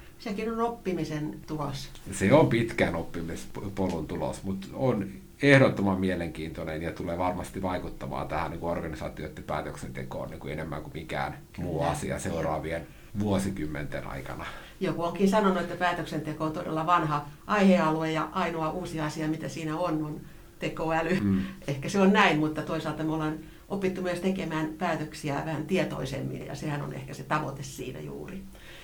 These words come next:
Speaker 1: Hei, otetaan tähän loppuun niin sulta joku idea tai jotkut ideat, että mitä yrityksissä ja organisaatioissa on hyvä pitää mielessä silloin, kun halutaan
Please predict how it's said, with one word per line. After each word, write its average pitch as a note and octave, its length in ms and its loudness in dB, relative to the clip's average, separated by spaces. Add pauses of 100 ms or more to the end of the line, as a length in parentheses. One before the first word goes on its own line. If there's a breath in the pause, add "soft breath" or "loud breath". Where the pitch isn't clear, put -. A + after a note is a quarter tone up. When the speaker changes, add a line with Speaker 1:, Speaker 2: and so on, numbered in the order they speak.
(140)
Speaker 1:
Hei, A3 100 2
otetaan D#4+ 340 2
tähän A#3+ 240 4
loppuun C4 420 0
niin E3 140 -10
sulta G3 280 -4 (460 loud breath)
joku D4+ 300 0
idea D#3+ 400 2
tai D3+ 380 -2
jotkut A3 400 -6
ideat, D3 340 0
että C#3+ 220 -8
mitä G3 400 0 (360 loud breath)
yrityksissä F#3+ 560 -4
ja D3+ 260 -4
organisaatioissa C#3+ 960 -2
on C#3 100 -2
hyvä F#3+ 180 0
pitää C#3 340 -4
mielessä D3 500 -2
silloin, C#3 280 -4
kun C#3+ 120 -2
halutaan D3+ 520 -4